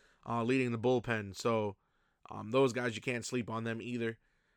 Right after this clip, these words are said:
Uh, the Washington Nationals, they've also improved. Uh, Ryan Zimmerman will be playing this season. He opted out last season. Of course, you've got Juan Soto, uh, with the infamous Soto Shuffle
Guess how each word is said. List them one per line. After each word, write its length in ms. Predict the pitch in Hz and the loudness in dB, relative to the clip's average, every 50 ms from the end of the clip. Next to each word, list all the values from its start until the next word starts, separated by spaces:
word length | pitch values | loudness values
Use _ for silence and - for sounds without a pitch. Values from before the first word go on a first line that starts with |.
| _ _ - | _ _ -4
Uh, 200 | 127 131 135 143 | -2 2 4 6
the 80 | 151 | 8
Washington 520 | 175 185 240 285 269 277 254 220 - 156 143 | 8 10 10 8 8 6 4 2 2 2 4
Nationals, 760 | 147 147 147 147 - - 131 127 120 120 113 107 - - - _ _ _ _ _ _ _ _ _ _ - | 4 4 6 4 4 2 0 0 0 0 -2 -4 -6 -8 -10 _ _ _ _ _ _ _ _ _ _ 6
they've 240 | 156 170 175 160 139 | 8 8 8 8 8
also 360 | 151 156 147 - - 139 127 | 6 6 6 4 4 2 2
improved. 460 | 123 117 - - 135 131 131 120 120 | 0 0 0 0 2 2 2 0 0
Uh, 120 | 117 117 | -2 0
Ryan 360 | 120 123 127 143 147 143 135 120 | 2 2 4 4 2 2 2 2
Zimmerman 380 | 127 143 147 143 139 139 139 | 0 2 2 2 0 0 -2
will 80 | 131 127 | -2 -2
be 100 | 131 123 | -2 -2
playing 280 | 113 135 131 131 127 127 | 0 0 0 0 2 0
this 160 | 127 120 - | 0 0 0
season. 340 | - 135 135 131 127 139 135 | 2 2 2 4 4 2 0
He 140 | 131 123 - | 0 0 2
opted 320 | 131 131 123 - 127 120 | 4 4 4 4 2 4
out 200 | 120 127 123 110 | 6 6 6 4
last 260 | 120 123 123 117 - | 2 0 -2 -2 -4
season. 360 | - 135 127 117 117 127 131 - _ _ _ _ _ _ - | -4 -4 -2 -2 -2 -4 -4 -6 _ _ _ _ _ _ -4
Of 140 | 117 113 - | -4 -4 2
course, 300 | - 160 151 143 123 131 | 8 8 10 10 8 6
you've 140 | 135 135 127 | 4 4 6
got 200 | 135 127 107 110 | 8 8 8 8
Juan 260 | 123 127 131 135 123 | 6 6 6 4 4
Soto, 500 | - - 135 131 131 127 127 131 131 - _ _ _ _ _ _ - | 2 4 6 8 8 8 8 6 6 2 _ _ _ _ _ _ -4
uh, 160 | - 117 120 120 | 0 2 2 2
with 120 | 123 104 | 2 2
the 100 | 120 131 | 2 0
infamous 340 | 135 117 - 127 127 120 - | 0 0 0 0 0 0 0
Soto 380 | - - 139 135 131 127 120 | 0 2 4 6 6 6 4
Shuffle 480 | 113 - - 147 139 - - 120 131 | 4 4 4 4 4 4 2 0 0